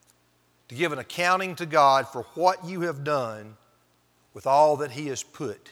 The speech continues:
in your hands or in your body or around you? I want us in the next few minutes just to ask God to help us to see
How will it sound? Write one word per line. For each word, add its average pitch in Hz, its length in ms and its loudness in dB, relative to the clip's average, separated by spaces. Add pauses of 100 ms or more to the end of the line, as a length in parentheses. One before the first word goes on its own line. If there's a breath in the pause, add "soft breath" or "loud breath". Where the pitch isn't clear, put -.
(140)
in 104 160 -16
your 117 260 -8
hands 92 840 -18
or 107 140 -12
in 107 140 -12
your 127 160 -8
body 107 480 -4 (440 soft breath)
or 107 280 -4
around 107 460 -6
you? 101 200 -14 (2750 soft breath)
I 139 100 0
want 156 220 0
us - 200 -6
in 113 80 -14
the 117 60 -12
next 147 300 -10
few 165 120 -10
minutes 147 360 -10
just 135 200 -12
to - 140 -8
ask 147 280 -2
God 139 320 0
to 123 80 -12
help 139 380 -8
us 120 220 -6
to 104 100 -16
see 101 460 -10